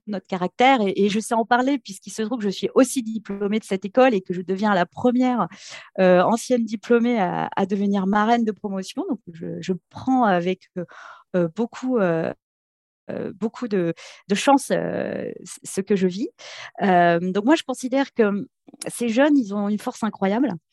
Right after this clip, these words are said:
Hum, ce sont nos décideurs de demain. Sur ces trois années, on apprend à se connaître. Eux, ça s'est fait dans un contexte assez singulier. Et, euh, je considère qu'il est de mon rôle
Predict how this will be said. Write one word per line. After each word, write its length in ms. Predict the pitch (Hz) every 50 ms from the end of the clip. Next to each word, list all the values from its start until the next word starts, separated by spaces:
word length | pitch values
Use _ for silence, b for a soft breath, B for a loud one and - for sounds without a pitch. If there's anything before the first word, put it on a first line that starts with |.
| b b b b b b b b b b _ -
Hum, 920 | - 202 202 190 190 185 185 180 180 175 175 170 170 175 170 175 175 - 190 _ _ _ _ - - _
ce 200 | - - - 220
sont 160 | 208 - 294
nos 120 | 269 247 220 190 190 _ _ _ _ -
décideurs 520 | 254 - - 254 226 202 233 247 247 240
de 100 | 226 240
demain. 340 | 233 220 240 233 220 208 208 208
Sur 180 | - - 175
ces 160 | - - 208
trois 320 | 214 - - 262 269 262 247
années, 460 | 240 240 240 247 269 294 302 311 277
on 120 | 233 208 202
apprend 300 | 190 190 - - 226 226
à 60 | 220
se 80 | - -
connaître. 540 | - 220 214 208 226 302 - - - - _ -
Eux, 60 | 240 262
ça 160 | - - 214
s'est 160 | - - 214
fait 180 | - - 262 233
dans 300 | 214 196 185 185 180 190
un 140 | 190 190
contexte 440 | 185 - 220 226 - 262 269 - - - -
assez 320 | - 208 214 - - 269
singulier. 640 | 254 - 277 247 240 220 233 220 202 202 208 277 _ _ B B B B B B B B B B
Et, 520 | 160 175 180 180 180 196 202 202 202 190
euh, 180 | 190 185 185 185
je 120 | 185 185 -
considère 340 | - 233 - - 220 294
qu'il 160 | 277 - 233 214
est 40 |
de 100 | 208 202
mon 140 | 202 202 202
rôle 360 | 185 190 208 233 294 311 277